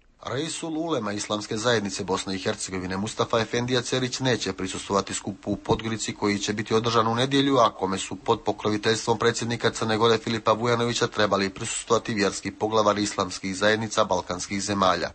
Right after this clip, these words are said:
Kao razlog nedolaska navodi se da se crnogorske vlasti do danas nisu izvinule zbog zločina počinjenih na teritoriji te države nad muslimanima, bošnjacima hiljadu devetsto devedeset druge, saopšteno je iz Cerićevog kabineta.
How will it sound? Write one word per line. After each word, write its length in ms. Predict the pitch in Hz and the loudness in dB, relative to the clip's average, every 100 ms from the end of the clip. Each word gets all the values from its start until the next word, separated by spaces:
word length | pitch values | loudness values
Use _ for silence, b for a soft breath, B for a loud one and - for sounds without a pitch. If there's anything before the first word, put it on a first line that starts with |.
| _ | _
Kao 200 | - 107 | 0 4
razlog 340 | 127 156 156 156 | 6 4 2 -2
nedolaska 480 | 143 139 104 - 98 | 0 2 2 0 0
navodi 320 | 98 101 113 | 2 2 0
se 220 | - 95 | -4 -4
da 80 | - | -4
se 120 | - | -4
crnogorske 520 | 95 92 101 98 - 104 | -4 -2 -2 -2 -2 2
vlasti 320 | 110 113 117 | 4 4 2
do 120 | 117 | 2
danas 380 | 117 131 127 - | 2 2 2 0
nisu 360 | 107 113 - | -2 -2 -2
izvinule 440 | 135 123 143 147 143 | -2 -2 0 2 2
zbog 240 | 135 139 135 | 2 -2 0
zločina 380 | 139 - 95 | -2 0 -2
počinjenih 500 | 87 92 - 92 92 | 0 -2 -2 -4 -4
na 60 | 92 | -6
teritoriji 560 | - 98 98 107 104 101 | -6 -6 -2 0 0 0
te 120 | 98 | -2
države 340 | 107 123 123 | 0 2 2
nad 180 | 117 101 | 2 0
muslimanima, 680 | 101 - 101 107 135 139 98 | -2 -4 0 2 2 2 0
bošnjacima 640 | 92 - 110 117 110 95 B B - | -2 -2 0 0 0 -2 B B -6
hiljadu 160 | 101 101 | -2 0
devetsto 280 | 104 98 | 0 2
devedeset 280 | 104 107 104 | 2 2 0
druge, 420 | 110 120 139 92 - B B - | -6 -2 0 0 -4 B B -6
saopšteno 580 | - 95 95 - 98 | 2 4 4 0 -2
je 120 | 98 95 | 0 0
iz 200 | 87 - | -4 -4
Cerićevog 460 | 82 87 95 98 | -6 -4 0 0
kabineta. 580 | - 110 113 107 101 - | 0 -2 0 0 -2 -8